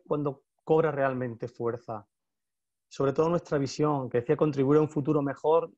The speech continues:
de nuestra sociedad con creatividad, innovación y cooperación. Y creo que hoy eso es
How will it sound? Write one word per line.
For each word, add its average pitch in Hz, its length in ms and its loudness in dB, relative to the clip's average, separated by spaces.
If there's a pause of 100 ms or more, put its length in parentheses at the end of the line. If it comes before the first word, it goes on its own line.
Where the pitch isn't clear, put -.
(140)
de 135 80 0
nuestra 131 300 -2
sociedad 123 500 0
con 127 160 -6
creatividad, 123 600 2
innovación 135 580 -2
y 131 80 -4
cooperación. 120 720 0 (920)
Y 131 80 -6
creo 151 240 4
que 165 80 4
hoy 151 180 6
eso 147 240 2
es 131 720 0